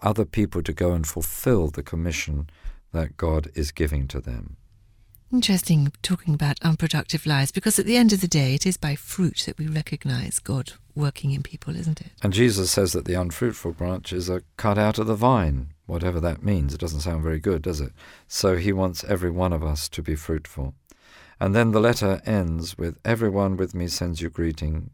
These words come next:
Speaker 1: Greet those who love us in the faith. Grace be with you all." Well, he always ends his letters with that greeting of grace, to, uh, greeting of grace. But this is an interesting phrase, "Greet those who love us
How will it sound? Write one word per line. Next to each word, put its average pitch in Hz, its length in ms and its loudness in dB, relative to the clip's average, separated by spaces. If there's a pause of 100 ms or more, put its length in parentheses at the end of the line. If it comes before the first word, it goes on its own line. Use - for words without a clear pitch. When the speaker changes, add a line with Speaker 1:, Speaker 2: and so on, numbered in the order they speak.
(540)
Speaker 1:
Greet 117 400 2
those 98 600 2
who 90 120 -4
love 90 300 0
us 90 260 -4 (100)
in 107 200 2
the 104 80 0
faith. - 560 -8 (260)
Grace 92 400 0
be - 180 -4
with 80 180 -2
you 80 140 0
all." 73 460 -6 (460)
Well, 95 280 4 (160)
he 98 160 0
always 87 380 2
ends 85 280 -4
his 80 160 -6
letters 85 440 -4
with 80 100 -6
that 78 200 -4
greeting 80 380 -2
of 76 140 -4
grace, 73 420 -2
to, - 120 -6
uh, - 640 -12
greeting 78 340 -4
of 73 100 -6
grace. 76 480 -4 (560)
But 104 220 0 (100)
this 143 380 0
is 135 140 0
an 95 200 -2
interesting 82 540 -2
phrase, 73 600 -4 (300)
"Greet 120 320 2
those 98 400 2
who 90 100 -4
love 80 320 0
us 82 400 -4